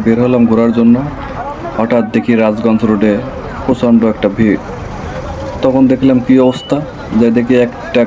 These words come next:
গাড়ি ট্রাক, তার জন্য দুই কিলোমিটার জ্যাম। কেউ গাড়ির থেকে লাফছেও না, সবাই দাঁড়ায় আছে, এক একজন এক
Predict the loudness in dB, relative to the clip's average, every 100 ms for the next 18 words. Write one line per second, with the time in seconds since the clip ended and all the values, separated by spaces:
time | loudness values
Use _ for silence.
0 | 2 2 2 0 -4 -10 -12 -2 2 4
1 | 2 -2 -14 -12 -12 -10 -10 -2 0 2
2 | 4 6 6 4 4 4 4 4 2 2
3 | 2 2 2 0 -4 -8 -12 -12 -6 0
4 | 2 4 2 0 0 2 0 -2 0 2
5 | 2 -2 -2 2 4 4 4 4 4 4
6 | 2 0 0 2 0 2 2 2